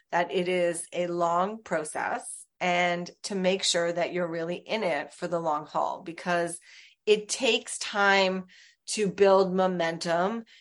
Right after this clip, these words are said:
into people listening to your podcast. But I can tell you, many people out there have a theory like, "Why bother? It's been done before." But I really wholeheartedly believe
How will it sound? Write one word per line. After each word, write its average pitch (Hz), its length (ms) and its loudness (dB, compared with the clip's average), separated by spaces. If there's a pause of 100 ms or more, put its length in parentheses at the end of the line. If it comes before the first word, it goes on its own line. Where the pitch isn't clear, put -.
(280)
into 190 580 2
people 185 540 2
listening 170 380 -2
to 170 80 -8
your 165 100 -6
podcast. 175 720 -4
But 175 180 0
I 185 120 4
can 233 260 -6
tell 240 340 2
you, 185 540 -2 (1200)
many 214 540 6
people 240 280 0
out 202 240 6
there 190 140 2
have 190 240 0
a 190 40 -4
theory 185 360 2
like, 175 220 0
"Why 180 320 6
bother? 175 640 2
It's 170 240 -8
been 175 200 -2
done 165 240 0
before." 160 540 -6
But 165 160 -4
I 170 100 0
really 196 800 2 (140)
wholeheartedly 180 640 0
believe 170 540 -4